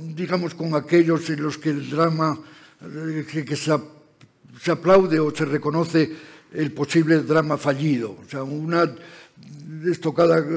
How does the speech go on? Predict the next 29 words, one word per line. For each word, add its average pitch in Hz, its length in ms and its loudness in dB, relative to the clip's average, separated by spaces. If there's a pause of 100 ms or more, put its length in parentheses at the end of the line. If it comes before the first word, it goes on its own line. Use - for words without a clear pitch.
(140)
con, 151 240 -10
con 147 220 -6
suerte, 175 720 2 (120)
la 151 140 -8
gente 170 320 0
la 170 100 2
celebra 165 380 0
de 160 80 -4
una 175 140 -2
manera 165 400 2 (640)
distinta, 156 720 0
como 143 240 -8
me 147 300 -4
parece 170 960 4
que 170 360 4
hay 165 160 2 (460)
que 165 120 -2
ver 175 520 6 (340)
lo 156 420 -8
que 185 120 6
es, 156 160 2
cómo 190 360 -4
se 170 120 -4
mueve 175 320 4
en 151 120 0
el 143 120 0
aire 190 220 6
un 156 100 -4
capote, 196 600 4